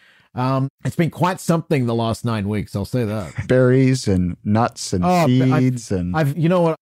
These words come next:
Speaker 1: and this may be a little, little bit too much information for your audience, but, you know,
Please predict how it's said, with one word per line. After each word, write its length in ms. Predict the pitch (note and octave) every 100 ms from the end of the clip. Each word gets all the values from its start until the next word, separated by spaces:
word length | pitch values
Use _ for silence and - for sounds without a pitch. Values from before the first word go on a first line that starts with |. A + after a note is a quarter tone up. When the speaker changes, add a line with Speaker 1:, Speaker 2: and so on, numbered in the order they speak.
| _
Speaker 1:
and 80 | D#3
this 160 | E3+ F3
may 140 | D#3+
be 120 | C3+
a 60 | C3+
little, 280 | D3 C3+ B2 - -
little 140 | C#3+
bit 200 | C3 C3
too 100 | -
much 220 | C#3 B2
information 540 | B2+ A#2+ A#2+ A#2+ B2 G#2
for 140 | B2
your 200 | A2 A#2
audience, 360 | A#2+ A2 G2 -
but, 180 | A2+ G2+ -
you 80 | D3+
know, 200 | C#3+